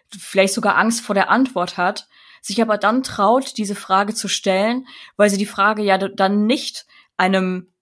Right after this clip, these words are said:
naja, übergestellten, einer über-, ihr übergestellten Person stellt, wie zum Beispiel ein Elternteil,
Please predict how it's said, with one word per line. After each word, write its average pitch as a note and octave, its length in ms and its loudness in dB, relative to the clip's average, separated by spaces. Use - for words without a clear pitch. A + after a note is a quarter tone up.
naja, F3 420 -2
übergestellten, F#3+ 1120 0
einer F#3+ 180 2
über-, A3+ 260 2
ihr A3 180 4
übergestellten G3 800 2
Person A#3 720 0
stellt, F#3+ 640 0
wie F3 100 -8
zum F3 160 -8
Beispiel E3 320 -10
ein C#3+ 160 -10
Elternteil, F#3 800 -4